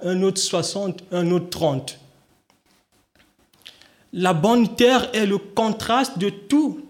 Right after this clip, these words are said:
de toutes les autres terres. Pourquoi cette bonne terre est le contraste ?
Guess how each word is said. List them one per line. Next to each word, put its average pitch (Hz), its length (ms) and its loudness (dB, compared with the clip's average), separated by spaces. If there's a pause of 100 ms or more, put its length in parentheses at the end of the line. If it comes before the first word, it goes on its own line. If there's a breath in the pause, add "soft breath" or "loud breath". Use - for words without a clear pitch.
(160)
de 196 80 0
toutes 269 320 0
les 180 200 4
autres 185 240 0
terres. 151 320 0 (480 soft breath)
Pourquoi 262 460 2
cette 220 280 0
bonne 190 300 2
terre 196 240 0
est 175 120 2
le 165 80 2
contraste ? 165 500 -2